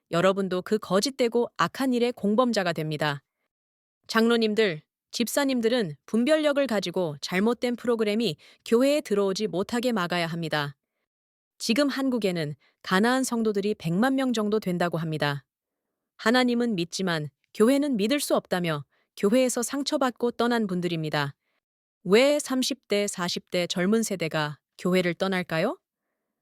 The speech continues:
바로 이런 수많은 잘못된 프로그램들이 교회를 성장시키는 게 아니라 망가뜨리기 때문입니다. 목회자들이 하나님 앞에 부끄럽지 않고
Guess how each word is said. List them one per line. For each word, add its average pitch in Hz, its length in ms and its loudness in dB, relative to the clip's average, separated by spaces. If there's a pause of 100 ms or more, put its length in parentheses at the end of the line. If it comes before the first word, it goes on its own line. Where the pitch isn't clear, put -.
바로 269 300 2
이런 262 240 0
수많은 330 560 -2
잘못된 214 560 -4
프로그램들이 185 800 -2 (220)
교회를 180 340 0
성장시키는 262 800 -2
게 214 80 2
아니라 160 440 -2 (120)
망가뜨리기 190 720 0
때문입니다. 160 720 -2 (880)
목회자들이 262 720 0
하나님 254 460 -2
앞에 196 340 -2
부끄럽지 285 540 0
않고 175 460 -4